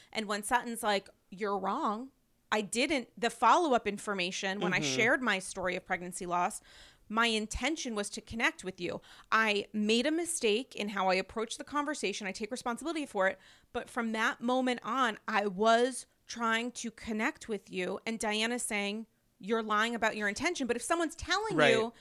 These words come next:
Speaker 1: their intention was to connect and it wasn't to manipulate, either you're gonna listen or you're not. It's very frustrating to watch Diana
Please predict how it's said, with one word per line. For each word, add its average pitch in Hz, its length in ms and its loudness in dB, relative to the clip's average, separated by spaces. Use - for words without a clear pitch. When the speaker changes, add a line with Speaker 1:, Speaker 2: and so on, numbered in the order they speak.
Speaker 1:
their 277 160 2
intention 311 540 0
was 247 200 2
to 285 120 -4
connect 294 400 0
and 254 100 0
it - 120 -6
wasn't 240 720 2
to 277 120 -4
manipulate, 233 800 2
either 277 220 0
you're 262 140 2
gonna 262 180 0
listen 285 320 2
or 269 60 2
you're 240 160 0
not. 302 320 2
It's 240 180 -2
very 269 300 2
frustrating 277 800 -2
to 254 140 -6
watch 220 340 -2
Diana 220 640 0